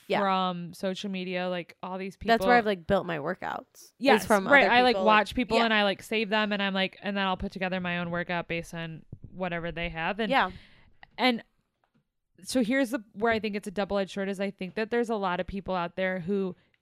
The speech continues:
Speaker 2: do make other people feel less than i-, if they're not to, like
Speaker 1: Intentional or unintentional.
Speaker 2: Right.
Speaker 1: Yeah.
Speaker 2: I don't wanna say, like,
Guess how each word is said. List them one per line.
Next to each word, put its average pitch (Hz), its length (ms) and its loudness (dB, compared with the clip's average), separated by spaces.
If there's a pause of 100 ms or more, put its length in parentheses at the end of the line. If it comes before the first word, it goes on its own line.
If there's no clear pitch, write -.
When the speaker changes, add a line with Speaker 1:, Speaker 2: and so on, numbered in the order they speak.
(100)
Speaker 2:
do 196 460 2
make 185 340 -4
other 175 300 -4
people 175 560 -8 (280)
feel 180 240 -2
less 170 300 -4
than 170 560 -8 (800)
i-, - 240 -4 (100)
if 208 160 -4
they're 196 180 0
not 175 280 -2
to, 220 80 2
like - 20 4
Speaker 1:
Intentional 208 540 4
or 233 240 8
unintentional. 165 800 -2
Speaker 2:
Right. - 460 -4
Speaker 1:
Yeah. - 160 2
Speaker 2:
I 220 160 4
don't 226 100 4
wanna 220 160 2
say, 220 140 2
like, 202 180 0